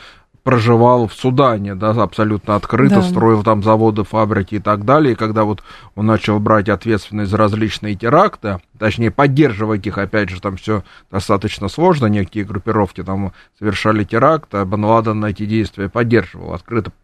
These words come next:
Speaker 1: прямо не указывая, что это сделала Аль-Каида. И вот тогда, а, его попросили, да, из Судана, когда там и
Speaker 2: Мгм.
Speaker 1: фабрику, которую он построил американцами, американцы томагавками, да, уничтожили, там, фармацевтическую.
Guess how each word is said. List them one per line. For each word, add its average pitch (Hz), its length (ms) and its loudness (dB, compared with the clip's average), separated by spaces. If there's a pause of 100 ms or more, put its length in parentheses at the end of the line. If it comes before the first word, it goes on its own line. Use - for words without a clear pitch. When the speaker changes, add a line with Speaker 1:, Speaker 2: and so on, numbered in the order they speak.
(100)
Speaker 1:
прямо 117 320 2
не 113 100 -2
указывая, 101 540 -2
что - 160 -12
это 92 240 -8 (380)
сделала 107 360 2
Аль-Каида. 175 540 4
И 113 40 6
вот 113 180 4
тогда, 135 480 4 (480)
а, 104 680 0
его 127 200 4
попросили, 120 640 0
да, 104 180 0
из 101 120 -2
Судана, 147 440 2
когда 107 260 -2
там 104 140 2
и - 20 4
Speaker 2:
Мгм. 95 80 6
Speaker 1:
фабрику, 160 400 2
которую 127 400 2
он 117 80 0
построил 117 480 2
американцами, 107 880 0
американцы 110 640 0
томагавками, 107 720 0
да, 107 140 -2
уничтожили, 98 720 -6
там, 95 140 -12
фармацевтическую. 98 960 -10